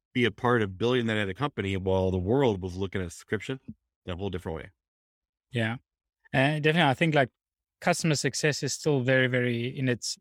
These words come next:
Speaker 2: infancy, in its early days. And like you said, you're defining these metrics back then, but I'm pretty sure over the next five, ten years, there's gonna be, uh, new innovations in the space, new ways of structuring teams, and,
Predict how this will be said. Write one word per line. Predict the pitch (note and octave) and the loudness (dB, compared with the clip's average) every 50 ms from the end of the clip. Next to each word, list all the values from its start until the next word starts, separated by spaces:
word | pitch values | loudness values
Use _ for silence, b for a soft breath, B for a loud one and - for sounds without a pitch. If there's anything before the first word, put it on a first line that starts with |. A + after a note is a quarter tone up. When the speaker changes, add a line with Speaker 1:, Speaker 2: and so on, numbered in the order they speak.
| _ - | _ -8
Speaker 2:
infancy, | C#3 - D3 C3+ - - B2+ | -6 -2 -2 -2 -2 -2 -2
in | A#2+ | -4
its | A#2 A#2+ - - | -4 -6 -4 -2
early | D3 C3 B2+ B2+ A#2+ | 2 2 2 2 2
days. | B2 B2+ B2 B2+ B2 A2+ | 2 2 2 2 2 0
And | A#2+ A#2+ A#2+ | -2 -2 -2
like | A#2+ A#2 - | -4 -4 -6
you | - | -4
said, | - C3 B2 A#2 B2+ - - | -4 -4 -4 -4 -8 -10 -4
you're | C3+ C3 B2 | -2 0 0
defining | B2 A#2+ - - C#3 C3+ C3 C3+ C3 B2 | 0 0 0 2 2 4 4 4 2 2
these | B2+ A#2+ A#2+ | 0 0 0
metrics | B2+ C3 B2 - C#3+ A#2+ - | 0 -2 0 -2 -6 -6 -2
back | - B2 A2+ - | -2 -2 0 2
then, | - D#3+ D#3 | 0 2 2
but | C3+ B2 A2+ - _ _ _ _ _ _ _ - | 2 0 -2 -4 _ _ _ _ _ _ _ -4
I'm | C#3 B2+ | -2 0
pretty | - D#3 C#3+ | 2 2 2
sure | B2 - - C#3 C3 C3 | 2 2 2 2 2 2
over | C3 B2 B2+ | 2 0 0
the | B2 | 0
next | B2 B2 A2 - | -2 -2 -4 -6
five, | - - C3 B2+ A#2+ | -4 -2 -2 -2 -2
ten | - - B2+ B2 B2 | -4 -6 -4 -4 -2
years, | A#2+ B2 B2 A#2+ A#2+ A2+ | -2 -2 -2 -2 -4 -4
there's | B2 A#2+ A2 | -8 -10 -6
gonna | - B2 B2 A#2+ | -4 -2 -2 0
be, | A2+ B2 A#2+ A#2+ A#2 A#2 A2 - _ - | 2 2 2 2 2 0 -4 -8 _ -8
uh, | C3+ B2 A#2+ A#2+ A#2+ A#2+ B2 A#2+ A#2+ B2 B2 | -6 -6 -4 -4 -4 -4 -4 -4 -4 -4 -2
new | B2 B2 B2+ B2+ | 0 2 4 4
innovations | B2 B2 A#2 B2 A#2 - - C3+ A#2 A#2 | 4 4 4 2 2 0 -2 -6 -6 -4
in | A#2+ | -6
the | A#2 | -6
space, | - - - - B2+ A#2+ A#2 - - - - | -6 -8 -2 0 0 2 2 0 -2 -2 0
new | B2+ B2+ B2+ B2 | 0 2 2 2
ways | B2 A#2+ A#2 A#2 | 2 0 0 -2
of | A2+ G#2+ | -4 -6
structuring | - - - C3+ A#2+ - - - - B2 A#2+ A#2+ A#2 A2 | -8 -4 -4 -4 -4 -4 -6 -4 -2 -2 0 -2 -2 -4
teams, | - - B2 A#2+ A#2+ A#2+ A#2+ A#2+ A#2+ - - | -2 -2 0 0 0 0 -2 -2 -4 -6 -6
and, | A#2+ A2+ A2+ | -8 -8 -8